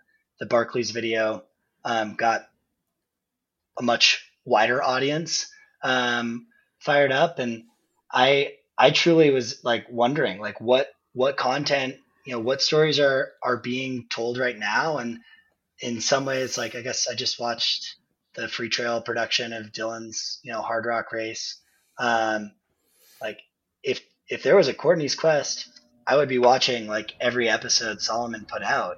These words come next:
And I, I think they set a pretty cool precedent. Um, I'm also a skier and in the ski space too, with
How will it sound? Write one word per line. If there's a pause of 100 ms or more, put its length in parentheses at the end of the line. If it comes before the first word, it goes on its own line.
And (420)
I,
I
think
they (520)
set
a
pretty (300)
cool
precedent. (200)
Um, (160)
I'm
also
a
skier
and
in
the
ski
space
too,
with